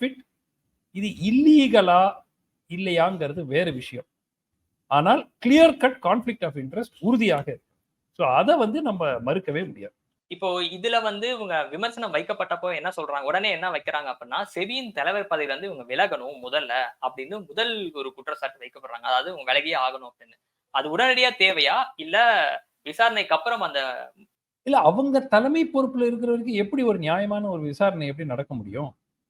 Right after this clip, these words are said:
Speaker 1: இப்போ என்னன்னா, செபி தான் இந்த அதானி மேட்டரை விசாரி-, விசாரணை செஞ்சாங்க. எந்த விதமான ஆதாரமும் இல்ல அப்படின்னு அவங்க ஒரு கிட்டத்தட்ட, and we have not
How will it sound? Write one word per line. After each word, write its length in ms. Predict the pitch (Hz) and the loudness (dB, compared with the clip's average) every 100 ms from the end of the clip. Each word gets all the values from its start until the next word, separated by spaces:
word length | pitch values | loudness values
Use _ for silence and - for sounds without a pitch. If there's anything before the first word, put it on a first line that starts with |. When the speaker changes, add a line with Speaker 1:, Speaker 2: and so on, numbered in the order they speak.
| _ _ _ | _ _ _
Speaker 1:
இப்போ 640 | 175 156 127 147 208 170 - - | -10 -6 4 6 8 6 0 -4
என்னன்னா, 880 | 123 185 262 240 165 120 147 175 - _ _ - | -2 0 2 2 0 -2 -2 -2 -6 _ _ -6
செபி 400 | 127 160 233 240 | -4 0 2 6
தான் 260 | 220 233 254 | 8 8 6
இந்த 180 | 208 | 2
அதானி 420 | 190 160 220 220 202 | 2 6 6 4 0
மேட்டரை 480 | 175 170 196 233 | -2 -2 -4 -4
விசாரி-, 340 | 170 196 165 160 | 0 2 2 -2
விசாரணை 420 | 165 208 165 165 156 | -2 0 0 -4 -8
செஞ்சாங்க. 340 | 131 123 104 _ _ _ _ _ _ _ _ _ _ _ - | -6 -4 -6 _ _ _ _ _ _ _ _ _ _ _ 2
எந்த 240 | 202 240 | 8 10
விதமான 380 | 233 214 214 196 | 10 6 4 4
ஆதாரமும் 560 | 185 202 190 175 175 | 4 6 6 4 0
இல்ல 540 | 190 151 143 131 127 - _ - | -4 -4 0 0 0 -4 _ 4
அப்படின்னு 680 | 196 170 160 196 233 226 - _ _ | 4 4 -2 -2 -2 -4 -8 _ _
அவங்க 280 | 196 202 190 | 2 4 2
ஒரு 280 | 180 175 190 | 0 -2 -6
கிட்டத்தட்ட, 640 | 175 175 165 202 254 247 _ _ _ | -8 -4 -2 2 0 -2 _ _ _
and 260 | 233 349 | 4 4
we 140 | 208 220 | 2 6
have 280 | 247 240 196 | 6 6 2
not 300 | 170 254 | 0 0